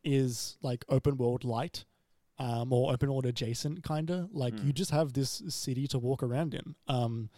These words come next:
Speaker 1: you know, you have waypoints and stuff, and at the beginning of the game, it is sort of, uh, guided and a little bit cut off to tunnel you through to the right areas. Um, but as the game pr-, goes on, those barriers disappear further and further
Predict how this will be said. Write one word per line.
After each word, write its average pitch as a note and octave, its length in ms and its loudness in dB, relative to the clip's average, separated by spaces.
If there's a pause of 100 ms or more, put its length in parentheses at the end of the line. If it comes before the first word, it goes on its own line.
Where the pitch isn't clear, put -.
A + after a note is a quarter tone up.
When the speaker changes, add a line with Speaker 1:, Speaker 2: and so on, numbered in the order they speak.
(240)
Speaker 1:
you F#3 100 0
know, D3+ 60 4
you D3 120 4
have D#3+ 160 4
waypoints D3+ 440 2
and B2 140 -2
stuff, B2 260 -2
and B2+ 100 -2
at B2+ 120 2
the C#3 40 2
beginning C3+ 340 2
of C3 60 2
the B2+ 60 0
game, B2 240 0
it A#2 60 2
is A#2+ 240 0
sort - 240 -4
of, A#2 160 -4 (580)
uh, - 140 -10 (140)
guided B2+ 380 -2
and A#2+ 140 -2
a A#2 60 -4
little A2+ 140 -2
bit - 140 -8
cut - 220 -6
off A#2 300 -4
to G#2+ 280 -4 (120)
tunnel A#2 280 -6
you A2+ 160 -4
through A#2 260 -6
to A#2+ 100 -6
the A2+ 100 -2
right A2+ 180 -2
areas. D#3 540 -2
Um, A#2 300 -4
but B2 160 -2
as C#3 140 -2
the D3+ 60 -4
game B2 220 -2
pr-, - 120 -10 (100)
goes A#2+ 260 -2
on, D#3 460 -2 (540)
those B2+ 260 2
barriers A#2+ 540 -2 (120)
disappear B2+ 500 -2
further A#2+ 280 -2
and A#2 100 -4
further A#2+ 380 -2